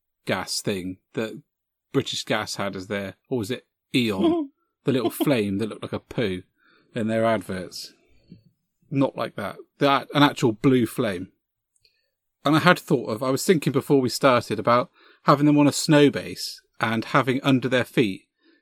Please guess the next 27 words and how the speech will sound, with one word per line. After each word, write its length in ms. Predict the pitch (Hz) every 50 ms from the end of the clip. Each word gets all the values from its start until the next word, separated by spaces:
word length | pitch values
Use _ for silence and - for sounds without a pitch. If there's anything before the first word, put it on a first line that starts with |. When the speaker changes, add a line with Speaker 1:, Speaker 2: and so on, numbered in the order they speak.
| _ -
Speaker 1:
'cause 160 | - 147 117
I've 200 | 139 123 - - _ _ -
got 180 | - 139 -
a 60 | 117 120
newfound 600 | 127 127 120 - - 143 120 107 104 101 - -
love 240 | 110 113 107 98 -
for 120 | - 104
cotton 320 | - - - - - 117
wool, 220 | 110 110 104 92 92
having 240 | 120 120 110 117 117
a 60 | -
bit 140 | - 104 107
of 60 | -
cotton 300 | - - 131 - 113 113
wool 160 | 127 123 113
coming 300 | - - - 104 101 98
out 120 | 92 - -
so 120 | - 110
it 60 | 110
looks 180 | 117 110 - -
like 160 | 120 - -
the 80 | - 107
snow's 480 | - - - - 131 117 117 113 101
melting 420 | 117 120 120 117 107 - - 131 123
as 100 | 110 104
they 120 | 123 117
walked. 380 | 113 120 139 147 160 _ -